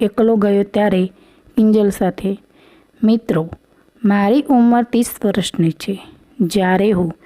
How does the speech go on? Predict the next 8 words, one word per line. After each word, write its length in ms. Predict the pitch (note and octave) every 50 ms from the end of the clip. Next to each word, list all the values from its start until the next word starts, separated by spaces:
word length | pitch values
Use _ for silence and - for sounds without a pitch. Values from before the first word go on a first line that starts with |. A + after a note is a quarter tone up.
| - - - - - -
દુબઈમાં 520 | G#3+ G#3+ G#3+ G#3 B3 C4+ C#4+ C#4 C#4+ C#4 A#3+
રહેતો 340 | A3+ G3+ F#3 F#3+ - A#3 A3+
ત્યારે 400 | A3 - F3+ E3+ D#3+ F3+ F3 - - - _ _ _ - - - _ -
મારી 300 | G#3 G#3 G#3 G#3+ A#3 D4+
ઉંમર 380 | D4+ - D4+ C4 B3+ B3+ C4 C4
બાવીસ 480 | A3+ G#3 G3 F#3+ - F3 D#3+ - - A3+
વર્ષની 500 | G#3 G3+ G3+ G3 - - - F#3+ F3+ - - G#3+
હતી. 280 | F3+ - - F#3+ F#3+